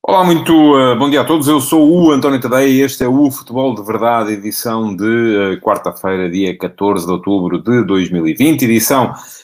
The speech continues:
ehm, do dia em que Portugal vai jogar a quarta partida na, na fase de grupos da Liga das Nações. Recebe a Suécia mais logo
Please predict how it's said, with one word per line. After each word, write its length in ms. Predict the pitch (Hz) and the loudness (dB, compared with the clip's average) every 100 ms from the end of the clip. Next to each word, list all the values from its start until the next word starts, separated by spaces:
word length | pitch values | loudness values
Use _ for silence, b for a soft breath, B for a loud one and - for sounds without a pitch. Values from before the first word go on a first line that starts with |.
| - | -2
ehm, 400 | 127 120 117 117 | 2 4 4 4
do 200 | 135 127 | 2 2
dia 380 | 131 131 123 123 | 4 4 4 2
em 100 | 110 | 0
que 140 | 127 | -2
Portugal 500 | 113 - - 123 113 | -4 -8 -2 0 2
vai 300 | 113 117 110 | 2 2 2
jogar 480 | 92 104 113 110 104 | -2 -2 0 2 2
a 180 | 107 110 | 2 -2
quarta 600 | - 113 113 - 113 101 | -2 0 0 -2 -6 -4
partida 800 | - 110 - 147 156 123 120 107 | -2 -4 0 2 4 4 2 2
na, 260 | 117 120 110 | 2 2 0
na 480 | 104 104 101 98 90 | -2 -2 -2 -2 0
fase 260 | 123 104 | 0 0
de 80 | 104 | -2
grupos 340 | 120 123 - | -2 -2 -4
da 300 | - 117 104 | -2 0 0
Liga 500 | 101 107 107 90 107 | 0 0 -2 -2 -2
das 240 | 92 101 95 | 0 -2 -2
Nações. 640 | 92 87 - 92 117 127 | -6 -6 -4 -4 -2 -4
Recebe 680 | - - 110 101 87 90 90 | -6 -4 -2 -2 -2 -2 0
a 120 | 95 | -2
Suécia 440 | - - 92 - | -2 -2 -2 -2
mais 220 | 87 95 85 | -4 -4 -2
logo 220 | 95 - | -4 -4